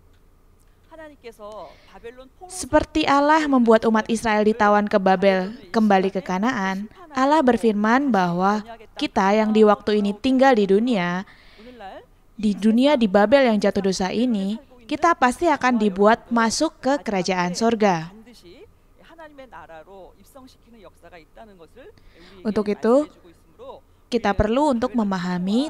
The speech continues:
tentang penawanan dan pemulangan dari Babel ini. Poin satu besar, penawanan ke Babel dan pemulangan dari Babel dari sudut pandang perjanjian Daud.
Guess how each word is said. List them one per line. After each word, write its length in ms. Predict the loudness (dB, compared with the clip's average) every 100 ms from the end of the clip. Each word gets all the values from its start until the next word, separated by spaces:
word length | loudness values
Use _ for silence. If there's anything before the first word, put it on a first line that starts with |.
| -4
tentang 400 | -4 -2 -4 -4
penawanan 720 | -2 0 2 2 2 2 0 2
dan 240 | 2 2
pemulangan 640 | 2 2 2 0 0 0
dari 240 | 0 0 0
Babel 400 | -2 -4 -6 -6
ini. 320 | -6 -8 -14 -20 -20 -20 _ -20 -20 -20 -20 -20 -20 -20 -20 -20 -4
Poin 160 | 0
satu 320 | 0 0 -2
besar, 480 | -4 -6 -6 -6 -8 -14 -20 -20 -4
penawanan 720 | 0 4 6 8 8 6 2
ke 80 | 0
Babel 400 | 2 2 4 4
dan 160 | 4 2
pemulangan 560 | 0 0 0 0 -2
dari 160 | -2 -2
Babel 400 | -2 0 0 2
dari 160 | 2 2
sudut 320 | 2 2 0 -2
pandang 400 | -2 -2 -2 -2
perjanjian 720 | 0 2 2 2 2 2 0
Daud. 400 | 0 2 0